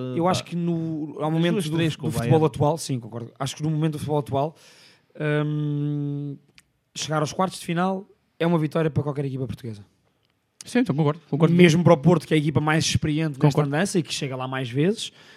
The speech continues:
Speaker 1: hum, chegar aos quartos de final já é muito bom, como o Porto chegou ano passado, como o Benfica chegou este ano. Pá, quem nos dera a nós que todos os anos tivéssemos algum representante nosso nos quartos de final, era
Speaker 3: E o
Speaker 1: fantástico.
Speaker 3: Braga? Mas e agora?
Speaker 1: O Braga, neste caso na Liga Europa, não, mas à, à escala do
Speaker 3: Ao
Speaker 1: Braga,
Speaker 3: nível.
Speaker 1: à escala do Braga,
Speaker 3: Uhum.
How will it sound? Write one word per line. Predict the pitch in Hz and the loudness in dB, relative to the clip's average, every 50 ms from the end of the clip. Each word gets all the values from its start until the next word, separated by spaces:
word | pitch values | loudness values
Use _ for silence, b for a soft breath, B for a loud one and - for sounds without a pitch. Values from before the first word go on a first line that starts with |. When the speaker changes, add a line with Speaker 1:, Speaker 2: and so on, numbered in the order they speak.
| b b b b b b b - - | b b b b b b b -10 -4
Speaker 1:
hum, | 170 160 165 165 165 165 170 170 170 165 165 170 165 165 165 165 165 165 - - | 0 0 2 2 2 0 0 0 0 0 0 0 -2 -2 -2 -2 -4 -6 -6 -8
chegar | - - 175 185 | -6 -2 -2 -2
aos | 190 - | -2 -2
quartos | 202 190 170 | -2 -4 -2
de | - | -2
final | 202 220 226 | 0 0 2
já | 196 208 214 | 2 2 2
é | |
muito | 208 214 190 175 | 2 0 0 0
bom, | 190 247 247 - | 0 0 0 0
como | - 190 190 | 0 -2 2
o | 170 | 4
Porto | 190 214 175 - | 4 4 4 4
chegou | 175 196 208 | 2 4 4
ano | 202 190 | 4 2
passado, | 214 196 - 240 262 269 - | 0 -2 -2 -2 -4 -4 -2
como | - 202 208 202 | 2 4 6 6
o | |
Benfica | 190 196 - 208 190 202 | 6 4 2 0 -2 -2
chegou | 156 143 196 190 | 0 2 0 0
este | - - 214 | 2 0 -2
ano. | 240 220 | -2 -2
Pá, | 208 175 | -4 -4
quem | - 185 185 | -2 -2 0
nos | 185 170 | 0 2
dera | 156 185 185 196 | 4 4 6 6
a | 190 | 4
nós | 185 190 208 233 220 - b b b b b b b b | 4 4 2 2 0 -4 b b b b b b b b
que | - - | -2 2
todos | - 202 180 175 | 4 4 4 4
os | 190 165 160 | 4 4 6
anos | 196 226 220 190 | 6 4 4 2
tivéssemos | 214 202 226 175 190 202 208 | 2 2 2 2 2 2 2
algum | 202 196 214 | 2 2 2
representante | 185 - - 170 185 196 196 202 196 180 | 0 2 2 2 2 4 2 4 4 4
nosso | 175 190 214 - 214 | 2 2 0 0 -2
nos | 185 | -2
quartos | - - 208 196 | 0 -2 -2 -2
de | - | -2
final, | - 185 190 185 151 | -2 0 2 2 2
era | 143 139 | 0 0
Speaker 3:
E | 127 | -2
o | |
Speaker 1:
fantástico. | - 160 156 127 131 147 202 262 214 | 0 2 4 6 8 8 8 8 6
Speaker 3:
Braga? | 139 - b b b b | 0 -2 b b b b
Mas | - 135 | -8 -4
e | 131 | 0
agora? | 120 127 156 190 165 - - - - | 2 2 2 2 0 -4 -8 -14 -8
Speaker 1:
O | - 175 151 | -2 4 6
Braga, | 143 165 175 190 214 220 | 8 8 8 6 4 2
neste | 220 180 175 170 151 - | 0 0 -2 -2 0 2
caso | 185 170 160 | 2 2 4
na | 175 | 4
Liga | 170 170 170 | 4 4 4
Europa, | 175 208 247 269 220 190 196 - | 4 2 2 0 -2 -2 -2 0
não, | 185 208 240 269 | 0 0 0 0
mas | 226 156 151 151 - - | -2 -6 -8 -6 -4 -4
à, | 160 160 - | -4 -2 -2
à | 160 | -4
escala | 143 - 170 170 165 165 | 0 4 8 8 8 8
do | 165 | 8
Speaker 3:
Ao | 156 | 8
Speaker 1:
Braga, | 160 151 147 143 | 8 8 8 8
Speaker 3:
nível. | 175 190 196 151 131 b b b b b - | 6 6 4 2 0 b b b b b -4
Speaker 1:
à | 151 | -4
escala | 147 - - 170 165 160 | -2 0 2 4 4 6
do | 156 160 | 6 4
Braga, | 151 147 139 131 127 139 | 4 4 2 2 0 -2
Speaker 3:
Uhum. | 180 | -4